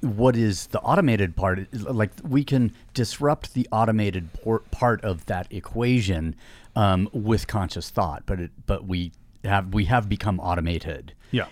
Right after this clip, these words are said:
Speaker 1: in that thing. Like, oh, the thing pops up, the shiny thing, and then you get, and then you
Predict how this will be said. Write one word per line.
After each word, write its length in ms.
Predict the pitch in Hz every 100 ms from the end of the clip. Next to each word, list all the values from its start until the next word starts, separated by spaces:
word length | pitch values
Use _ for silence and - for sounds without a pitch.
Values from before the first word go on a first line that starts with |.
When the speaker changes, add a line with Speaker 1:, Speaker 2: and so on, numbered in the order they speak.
| -
Speaker 1:
in 160 | 113
that 180 | 95 90
thing. 240 | - 95 85
Like, 220 | 82 85
oh, 120 | 107
the 120 | 90
thing 400 | 92 - 110 104 98
pops 380 | - 101 -
up, 240 | 107 95 -
the 80 | -
shiny 320 | - 98 98
thing, 560 | - 101 95 92 92
and 160 | 87 82
then 80 | 85
you 120 | 85 - -
get, 220 | 117 101
and 120 | - 90
then 120 | 90
you 260 | 87 87